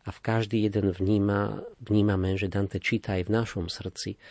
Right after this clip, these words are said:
že tá meteľ aj v nás niekedy je a, a už len keď máme meno, keď už aj vieme obraz v jej pravde, tak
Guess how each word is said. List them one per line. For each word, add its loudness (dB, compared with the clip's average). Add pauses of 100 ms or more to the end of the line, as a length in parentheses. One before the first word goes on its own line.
(140)
že -4
tá 2
meteľ 6
aj 0
v -2
nás 4
niekedy 2
je 2
a, -8
a -8
už -2
len 4
keď -2
máme 0
meno, 0 (160)
keď -8
už -4 (100)
aj 0
vieme 2
obraz -2
v -
jej -2
pravde, 0 (160)
tak -8